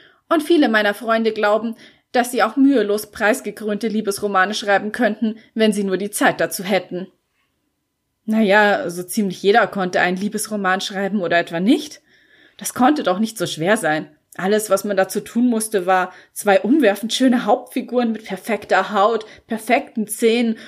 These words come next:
und perfekten Leben zu erfinden. Die Handlung war vorgegeben. Die beiden trafen sich, verliebten sich, hatten Sex, atemberaubend guten Sex natürlich,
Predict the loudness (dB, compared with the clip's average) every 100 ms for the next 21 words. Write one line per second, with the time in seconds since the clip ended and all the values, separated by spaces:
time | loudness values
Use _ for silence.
0 | -20 _ -6 -6 -2 -2 -2 -4 0 2
1 | 2 0 0 0 2 -2 -2 -6 -12 -16
2 | _ _ _ 0 2 2 0 0 0 2
3 | 0 0 -2 -2 -2 -10 _ _ -8 2
4 | 2 2 0 2 2 2 0 -4 0 2
5 | 2 0 -6 -2 -2 -2 -4 -2 0 2
6 | 2 0 -8 -18 _ _ -6 -6 -4 -2
7 | 0 0 0 -2 -10 -8 -6 -4 -6 0
8 | -2 -2 -4 -4 0 -2 0 -4